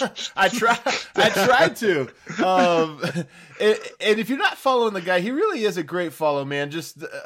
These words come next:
knows basketball very clearly and then does a great job of, I think, um,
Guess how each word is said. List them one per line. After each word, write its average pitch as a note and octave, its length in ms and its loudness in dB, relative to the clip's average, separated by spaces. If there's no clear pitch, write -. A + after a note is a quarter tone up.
knows B3+ 400 4
basketball E3+ 560 0
very G#3 220 -4
clearly F3 560 -4
and C#3+ 100 -8
then C#3+ 100 -8
does C#3+ 200 -8
a C3+ 40 -6
great D3 300 -6
job C#3 240 -4
of, B2 160 -8
I B2 80 -2
think, B2 340 -12
um, G#2+ 440 -8